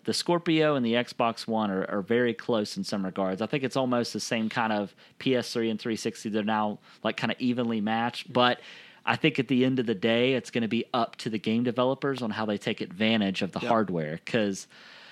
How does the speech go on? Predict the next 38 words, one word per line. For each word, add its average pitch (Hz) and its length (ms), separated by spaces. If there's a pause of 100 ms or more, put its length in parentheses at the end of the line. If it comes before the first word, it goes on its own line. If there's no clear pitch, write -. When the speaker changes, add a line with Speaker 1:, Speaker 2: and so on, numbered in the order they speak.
(140)
Speaker 1:
you 127 140
know, 117 160
I, 117 180 (140)
I 120 140
remember 139 380
back 123 280
in 120 60
the 110 80
day, 147 300
even 120 260
though 120 180
that 104 220
technically, 135 480
I 107 80
believe, 120 500
if 107 100
I 117 100
remember 135 280
right, 104 180
the 104 80
P - 220
S 110 180
three 143 200
technically 120 480
had 117 180
better 113 220
hardware, 123 400
but 104 120
games 127 280
always 127 340
seemed 123 240
to 110 80
look 117 220
better 131 280
on 95 80
the 101 100
Xbox 120 360
Speaker 2:
Yep. 110 120